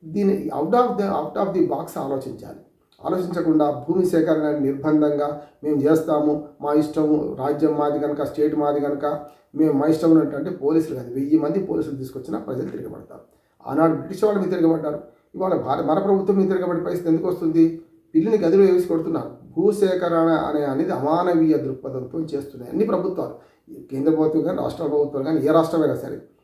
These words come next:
ఈ అమానవీయ కోణం నుంచి మానవీయ కోణం ఆలోచన చేసి భూమికి భూమి పరిహారం ఒకటి అంతటా సాధ్యం కాకపోవచ్చు. ఒక పెద్ద ప్రాజెక్ట్ కడుతున్న నీటి, నీ ముంపుకు గురవుతుంది, మరి దాని భూమి ఇవ్వడం సాధ్యం కాదు. రోడ్డు, ఇతర రైల్వే లైను,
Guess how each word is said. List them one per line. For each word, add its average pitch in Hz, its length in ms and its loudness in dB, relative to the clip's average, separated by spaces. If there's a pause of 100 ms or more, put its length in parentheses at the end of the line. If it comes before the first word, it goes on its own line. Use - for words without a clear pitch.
(220)
ఈ 170 80 -4
అమానవీయ 185 600 4
కోణం 143 360 0
నుంచి 160 200 -2
మానవీయ 151 480 2
కోణం 127 420 -6 (240)
ఆలోచన 120 560 -10
చేసి - 360 -6 (380)
భూమికి 220 540 6
భూమి 165 260 2
పరిహారం 123 560 -6
ఒకటి - 360 -16
అంతటా 170 220 -2
సాధ్యం 135 340 -2
కాకపోవచ్చు. - 420 -14
ఒక - 120 -8
పెద్ద 196 280 0
ప్రాజెక్ట్ 170 340 2
కడుతున్న 160 260 0
నీటి, 151 380 2 (220)
నీ 147 200 6
ముంపుకు 160 380 4
గురవుతుంది, 143 520 0 (180)
మరి 147 100 -6
దాని 160 260 2
భూమి 165 460 8
ఇవ్వడం 160 200 6
సాధ్యం 120 360 -10
కాదు. - 300 -18
రోడ్డు, 147 520 0 (240)
ఇతర 160 400 0
రైల్వే 151 280 4
లైను, 135 420 0